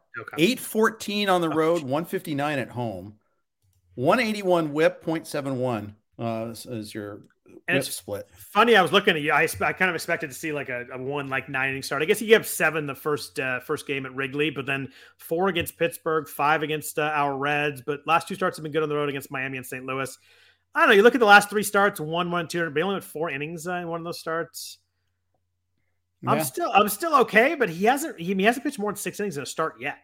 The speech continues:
Speaker 1: which is, uh, which is kind of, uh, problematic also.
Speaker 2: Yeah. Yeah, it is. Uh, request to ask about, to talk about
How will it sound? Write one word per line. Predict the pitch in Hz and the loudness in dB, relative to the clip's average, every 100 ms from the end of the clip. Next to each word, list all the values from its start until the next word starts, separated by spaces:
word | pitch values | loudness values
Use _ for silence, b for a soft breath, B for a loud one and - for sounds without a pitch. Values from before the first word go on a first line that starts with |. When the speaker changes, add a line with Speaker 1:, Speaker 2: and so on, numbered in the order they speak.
| _ | _
Speaker 1:
which | 110 107 | -18 -14
is, | 123 - | -16 -14
uh, | 120 | -14
which | 117 - | -16 -16
is | 123 | -16
kind | - 123 113 | -12 -10 -10
of, | 110 120 | -12 -14
uh, | 113 | -14
problematic | - 123 117 117 107 | -8 -6 -6 -8 -8
also. | 127 - - | -12 -12 -6
Speaker 2:
Yeah. | 123 120 - _ _ _ - | -4 -4 -8 _ _ _ -8
Yeah, | 127 110 | -6 -4
it | |
is. | 117 110 _ b b b | -6 -8 _ b b b
Uh, | 135 139 139 135 160 | 6 10 10 8 4
request | 160 - 220 214 | 0 8 8 8
to | 175 | 4
ask | 170 185 185 | 6 6 4
about, | 170 165 147 - | 2 4 4 -2
to | - | -6
talk | 135 165 160 | 0 2 4
about | 160 151 147 143 | 2 4 4 2